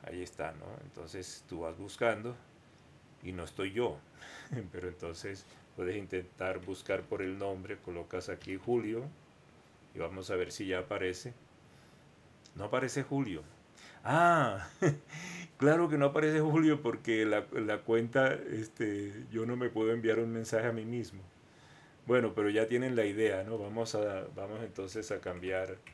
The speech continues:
Ah, pero ya saben que aquí pueden colocar el nombre de quienes ustedes quieran, ¿no? Entonces vamos a suponer que no se ve el nombre del,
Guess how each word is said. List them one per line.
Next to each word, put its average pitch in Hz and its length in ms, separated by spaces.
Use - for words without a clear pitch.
Ah, 95 240
pero 98 160
ya 107 140
saben 120 300
que 113 80
aquí 104 220
pueden 110 300
colocar 101 580
el 104 160
nombre 101 340
de 101 120
quienes 92 380
ustedes 92 400
quieran, 82 340
¿no? 92 80
Entonces 98 260
vamos 123 180
a 123 60
suponer 107 420
que 117 120
no 110 160
se 107 180
ve 107 360
el 101 200
nombre 110 640
del, 98 720